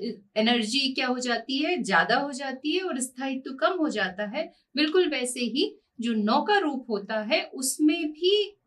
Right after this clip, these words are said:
अ, जो cyclohexane के carbon हैं उस पर जुड़े हुए जो hydrogen होते हैं उ-, वो एक दूसरे के पास पास आ जाते हैं, जिससे उनमें प्रतिकर्षण होने लगता है, जिसके कारण उसकी भी ऊर्जा बढ़ जाती है और स्थायित्व कम हो जाता है।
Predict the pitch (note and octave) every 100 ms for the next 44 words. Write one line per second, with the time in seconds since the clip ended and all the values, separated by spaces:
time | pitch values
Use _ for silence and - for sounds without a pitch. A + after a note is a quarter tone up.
0 | _ _ A#3 G#3+ G3+ F#3+ F#3+ G3+ F#3+ G#3
1 | G#3 C#4+ C#4+ A#3 C4 D4 D4+ E4 - C#4+
2 | D#4 F4 D#4+ G#3+ B3+ F4+ - _ _ C4
3 | C4+ - F#4 D#4 C4+ C4+ C#4+ B3+ C4+ C#4
4 | C#4+ C4+ A3 A#3 A#3+ F4+ E4+ D4+ B3 -
5 | C#4+ F4 - B3+ D4 C4+ E4 G4 G#4 B3
6 | D4 D4+ E4+ F4+ F#4 - E4 E4+ - A3
7 | G#3+ F#3+ F3+ F3 F3 B3 F4+ D4+ A#3+ -
8 | C#4+ C4+ E4+ F4+ F4+ F4+ D4 A#3+ G#3+ F#3
9 | F3 E3+ E3+ E3 - F3 - - - _
10 | - - A#3+ B3+ C#4+ D#4+ D4+ C4+ C4+ G#4+
11 | G#4+ - _ - B3+ - - D#4 D4+ F4
12 | G4+ C4 A#3 A3 G3+ F#3+ G#3+ D4 D#4+ D4+
13 | D#4+ F4+ G4 D4 A3+ - A#3 D4 D4+ F#4+
14 | F4 D#4 A3+ F#3 D#3+ - F3 E3 F3+